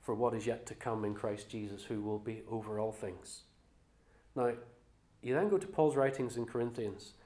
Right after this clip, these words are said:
Uh, it's First Corinthians fifteen, isn't it, where he says there that all things will be subjected to Christ. And then Christ will subject himself to the one who subjected those things to him,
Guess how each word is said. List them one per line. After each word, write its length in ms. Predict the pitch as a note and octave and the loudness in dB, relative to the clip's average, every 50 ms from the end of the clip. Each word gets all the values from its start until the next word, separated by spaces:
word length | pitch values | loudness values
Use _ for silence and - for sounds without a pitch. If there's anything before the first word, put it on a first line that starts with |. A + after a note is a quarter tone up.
| - - - - - - | -20 -20 -20 -20 -14 -12
Uh, 60 | A2 | -12
it's 180 | A2 G2+ - - | -12 -12 -10 -2
First 240 | - C#3 B2 - - | 0 0 0 4 6
Corinthians 340 | C3+ C3 C3 - B2 A#2+ - | 6 6 6 6 4 4 6
fifteen, 400 | - D3 C3+ C3+ - D3 D3 D3 | 4 4 2 4 4 4 6 8
isn't 220 | D3 B2+ B2 A#2+ | 6 6 4 0
it, 80 | A#2 A2 | 0 2
where 200 | A2+ A2+ A2+ A2+ - - - - - - | 2 2 2 2 -2 -8 -12 -16 -20 -14
he 120 | - - B2+ | -6 -4 -2
says 360 | - - D3+ D3 D3 B2 A#2+ | 6 8 10 10 10 8 6
there 300 | C3 C3+ B2 A2 F#2+ - - - - - - - _ - - - - - - - - - | 6 8 8 8 4 2 -6 -14 -20 -20 -20 -20 _ -20 -20 -20 -20 -20 -20 -20 -8 -2
that 460 | A#2 A#2+ B2 B2 B2 B2 - - - - - - - - | 4 4 4 4 4 -2 -6 -6 -8 -12 -18 -20 -6 4
all 160 | B2+ C#3+ E3+ | 6 6 6
things 280 | E3 - D#3 D#3+ D3+ C#3 | 6 6 6 6 6 4
will 100 | C3+ B2+ | 4 4
be 320 | C3+ C#3 C3 B2 B2 - - - - - - - - - - | 4 4 2 2 0 -4 -12 -18 -18 -18 -20 -20 -14 -12 -8
subjected 720 | - - C#3+ C3 C3 C3 C#3 B2 - - - A#2 G#2 - | -2 4 4 4 6 6 4 4 4 4 -4 -6 -4 -4
to 80 | A#2+ | -6
Christ. 680 | A2+ - - A#2+ A2+ G2 - - - - - - - - - - - - - - - _ _ _ - - - - _ _ _ _ - | -2 2 2 2 2 0 -4 -8 -12 -12 -12 -12 -14 -18 -18 -20 -20 -20 -20 -20 -20 _ _ _ -20 -20 -20 -20 _ _ _ _ -14
And 80 | - G#2 | -6 -2
then 100 | A#2 A#2 | -2 -2
Christ 400 | A2+ - C3+ C#3+ E3 D#3+ - - | 4 6 6 6 6 4 0 0
will 100 | C3+ B2 | 0 0
subject 540 | - - - C#3+ C#3 - C#3+ C3+ C3 C3 - | 2 4 2 2 4 6 6 6 6 4 -2
himself 1000 | - C3 B2+ A#2 G#2 F#2+ - - - - C3+ B2 A#2+ A2+ G2+ - - - - - - - - - - - _ _ - _ _ - - | 0 0 0 0 -2 -6 -10 -12 -4 2 4 4 4 4 0 -6 -12 -16 -18 -20 -20 -20 -20 -20 -20 -20 _ _ -20 _ _ -18 -8
to 100 | - B2 | -4 2
the 80 | A2+ A2 | 4 8
one 220 | A#2+ B2+ B2 A#2 | 8 8 8 8
who 100 | A2 B2+ | 4 0
subjected 580 | A#2 - B2+ A#2+ B2 - C3 B2 - - B2 A2+ | 2 4 2 4 4 4 2 2 2 -4 -8 -6
those 200 | A#2+ A#2+ A#2 - | -4 -6 -6 -6
things 260 | - B2 B2 - - | -6 -6 -6 -6 -8
to 160 | - - D#3 | -4 -2 0
him, 180 | D#3+ D3 A2+ | 0 0 -2